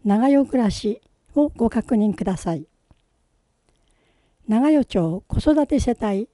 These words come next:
移住支援補助金。長崎県外から長与町へ移住された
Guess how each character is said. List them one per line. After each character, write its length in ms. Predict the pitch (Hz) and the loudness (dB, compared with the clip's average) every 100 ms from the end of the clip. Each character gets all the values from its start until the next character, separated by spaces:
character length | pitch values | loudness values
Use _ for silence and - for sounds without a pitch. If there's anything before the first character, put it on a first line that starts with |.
| - | -4
移 120 | 208 | -2
住 300 | 233 302 285 | 4 4 4
支 160 | - 254 | 2 0
援 180 | 247 | 0
補 140 | 196 233 | 0 0
助 180 | 190 - | 0 0
金。 240 | 156 143 _ _ _ _ _ _ _ - | -6 -6 _ _ _ _ _ _ _ -4
長 220 | 214 277 | 0 2
崎 260 | 294 311 294 | 0 -2 2
県 240 | 285 285 | 4 4
外 220 | 247 190 | 4 0
か 120 | 170 175 | -2 -4
ら 180 | 170 494 381 | -4 -8 -4
長 220 | 233 277 | 0 4
与 140 | 311 294 | 4 4
町 240 | 285 262 | 4 4
へ 220 | 233 233 | 4 2
移 60 | 196 | 2
住 200 | 220 208 | 2 2
さ 100 | 208 | 0
れ 140 | 190 - | -2 -2
た 240 | 185 | -6